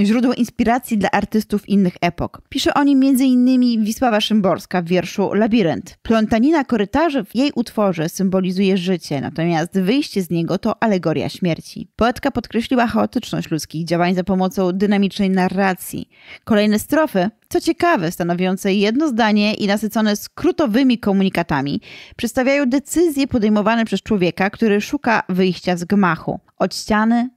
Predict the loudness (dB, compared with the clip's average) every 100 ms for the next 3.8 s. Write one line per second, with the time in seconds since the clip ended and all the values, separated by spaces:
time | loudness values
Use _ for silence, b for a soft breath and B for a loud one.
0 | _ -4 -4 -2 0 0 0 -4 B B
1 | 0 2 2 0 -6 0 2 2 0 0
2 | 0 0 -2 -10 _ _ _ _ -4 -2
3 | -2 -2 -2 -2 -2 -2 -2